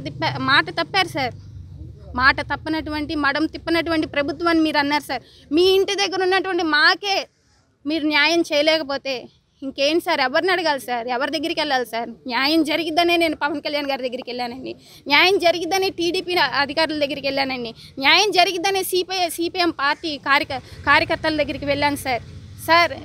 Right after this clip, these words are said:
ఇంత చేసినా కూడా మీలో, మీలో ఎటువంటి చలనం లేదంటే ఇంకెవరికి చెప్పుకోవాలి సార్? దేవుడు ఆశీస్సులు ఉన్నాయి, దేవుడు నాకు సహాయం చేస్తాడని చెప్పేసి మీరు ఎన్నో మార్లు మీ ప్రసంగాల్లో దేవుణ్ణి ఉచ్చరించి మాట్లాడారు సార్. ఆ దేవుడు మీ మనసుని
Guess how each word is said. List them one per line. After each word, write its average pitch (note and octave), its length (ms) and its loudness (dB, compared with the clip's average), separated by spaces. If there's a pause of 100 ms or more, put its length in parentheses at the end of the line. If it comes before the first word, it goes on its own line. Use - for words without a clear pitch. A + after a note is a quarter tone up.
ఇంత D4 240 -2 (160)
చేసినా F4 380 2
కూడా D#4+ 480 2 (120)
మీలో, D4 540 2
మీలో D4+ 320 0
ఎటువంటి D#4 420 0
చలనం D4+ 480 -2
లేదంటే D4 380 0
ఇంకెవరికి C4+ 460 -4
చెప్పుకోవాలి C4 320 -6
సార్? A#3+ 240 -6 (320)
దేవుడు D4 360 4
ఆశీస్సులు D4+ 460 2
ఉన్నాయి, D4 260 -2
దేవుడు C#4+ 360 0
నాకు C#4+ 200 -2
సహాయం D4+ 420 0
చేస్తాడని D4 480 0
చెప్పేసి D4 380 -2 (300)
మీరు E4 180 2
ఎన్నో D#4+ 360 4
మార్లు F#4+ 340 2
మీ E4+ 120 2
ప్రసంగాల్లో D#4+ 600 0
దేవుణ్ణి D4+ 380 2
ఉచ్చరించి D4+ 440 -2
మాట్లాడారు C#4+ 540 2
సార్. C4+ 280 -2 (260)
ఆ C4+ 140 4
దేవుడు E4 460 4
మీ F4+ 180 4
మనసుని F4+ 420 2